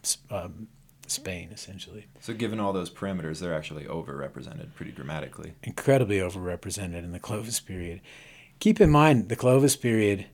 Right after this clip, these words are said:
Speaker 1: is spatially extensive, right? I mean, it,
Speaker 2: Mm-hmm.
Speaker 1: it goes from the West Coast to the East Coast and from New England to, you know, into Mexico. It's a big space,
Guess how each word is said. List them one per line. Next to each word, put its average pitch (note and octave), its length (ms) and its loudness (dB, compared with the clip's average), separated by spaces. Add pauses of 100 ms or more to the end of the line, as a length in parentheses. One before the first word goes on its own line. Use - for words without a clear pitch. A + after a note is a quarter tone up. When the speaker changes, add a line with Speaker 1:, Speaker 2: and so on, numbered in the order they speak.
(140)
Speaker 1:
is G#2+ 140 0
spatially A2+ 440 2
extensive, F#2 680 -6
right? F#2+ 200 -4
I G2+ 80 0
mean, G2 200 2
it, F#2+ 120 0
Speaker 2:
Mm-hmm. E2+ 140 -6 (540)
Speaker 1:
it G#2 120 -6
goes G2 340 2
from F#2+ 180 -4
the F2 80 -2
West F2 260 -2
Coast F#2 320 -4
to F#2 80 -6
the G2 140 -8
East F2+ 220 -4
Coast G#2 420 -8
and G2 140 -8
from G#2 180 -10
New F#2+ 140 -4
England F2+ 460 -4
to, E2+ 420 -8 (240)
you F#2+ 80 -10
know, F#2 320 -12 (120)
into F2+ 380 -8 (140)
Mexico. F#2+ 720 -6 (600)
It's - 120 -2
a B2+ 40 0
big F3 220 10
space, - 680 2